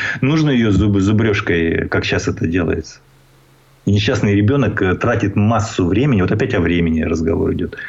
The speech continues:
Мы говорим, экономим время, экономим время. Ну, давайте сэкономим. И я уверен, что высшая математика при подходах вот этих серьезных, э, может преподаваться в пятом классе.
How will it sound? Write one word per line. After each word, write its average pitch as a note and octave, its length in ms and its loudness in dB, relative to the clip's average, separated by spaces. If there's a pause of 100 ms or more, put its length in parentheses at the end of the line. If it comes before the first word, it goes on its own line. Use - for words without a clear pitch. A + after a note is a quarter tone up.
(360)
Мы F#2 100 0
говорим, F2+ 320 2
экономим C#3 460 2
время, F2+ 340 2
экономим B2 400 2
время. E2+ 300 0
Ну, C3 220 2
давайте G2 580 0
сэкономим. A#2 460 0 (260)
И G#2+ 200 0 (140)
я A2 160 2
уверен, C#3 380 2
что F#2+ 200 -2
высшая G2+ 380 0
математика G2+ 520 0
при F#2+ 260 2
подходах G2 640 -2
вот F2+ 160 0
этих - 200 -4
серьезных, F2+ 640 0
э, E2+ 160 -2 (240)
может A#2+ 300 2
преподаваться G#2 560 0
в - 80 -6
пятом G2+ 280 0
классе. - 360 -2